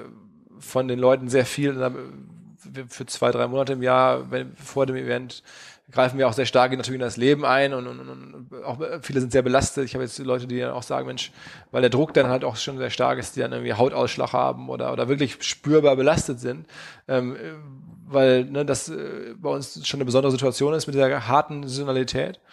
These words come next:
Und dann mal sagen wir halt, machen wir zum Ausgleich, wenn's wieder, äh, lockerer ist, versuchen wir was zurückzugeben. Und dann fahren wir irgendwie einmal im Jahr zusammen weg oder haben wir es jetzt in den letzten Jahren zumindest gemacht.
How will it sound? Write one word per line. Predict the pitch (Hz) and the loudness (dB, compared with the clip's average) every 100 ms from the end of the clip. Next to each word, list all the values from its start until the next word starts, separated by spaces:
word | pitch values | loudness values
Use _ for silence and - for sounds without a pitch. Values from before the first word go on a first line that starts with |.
| - - - _ | -20 -20 -20 _
Und | 127 | 2
dann | 123 123 | 2 4
mal | 123 120 | 4 6
sagen | 123 127 | 4 4
wir | 131 | 2
halt, | 127 | 2
machen | 127 | 0
wir | 131 | -4
zum | 139 | -2
Ausgleich, | 143 135 - 143 123 | 2 2 4 2 2
wenn's | 127 131 | -4 -4
wieder, | 127 127 127 | 0 2 2
äh, | 139 139 - - | -2 -8 -12 -4
lockerer | 131 127 135 139 | -2 0 0 0
ist, | 127 - 147 | 0 -6 -8
versuchen | 135 131 135 | -6 -2 0
wir | |
was | 127 | 0
zurückzugeben. | - 131 135 151 143 156 170 - - - - _ | -2 -4 -4 -6 -4 -6 -8 -20 -20 -20 -20 _
Und | - 135 | -2 2
dann | 123 | 4
fahren | 127 127 | 4 2
wir | 127 123 123 127 | 6 6 6 2
irgendwie | 123 | 0
einmal | 127 131 127 | 0 2 4
im | |
Jahr | 123 120 | 4 2
zusammen | - 127 117 | 2 0 2
weg | 113 135 - | 2 2 0
oder | 151 120 | 0 0
haben | 120 | 0
wir | 117 | -4
es | |
jetzt | 123 | -4
in | 127 | -8
den | |
letzten | 117 131 | -6 -6
Jahren | 127 | -6
zumindest | 123 123 123 | -6 -8 -8
gemacht. | - 120 127 - | -8 -6 -6 -8